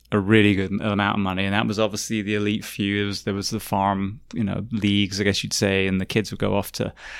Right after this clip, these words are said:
to these special camps, you know, if they had that natural talent. But what was amazing is everyone else played sports in school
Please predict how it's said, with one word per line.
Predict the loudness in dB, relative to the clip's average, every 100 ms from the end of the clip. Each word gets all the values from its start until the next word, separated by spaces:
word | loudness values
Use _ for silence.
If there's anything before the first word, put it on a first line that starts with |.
| -14 -14 -16 2
to | 6
these | 8 6
special | 6 6 4
camps, | 4 6 6 6 2 2
you | 4
know, |
if | 6
they | 6
had | 6
that | 6 6
natural | 4 2 0
talent. | 2 4 4 0 0
But | 2 6
what | 6 6
was | 4
amazing | 4 8 8 8 8 8
is | 8 8
everyone | 8 10 10 10
else | 8 6 4 0 0 -8 -20 -20 _ _ _ 2
played | 6 8 6
sports | 4 4 4 4
in | 2
school | 2 4 4 6 2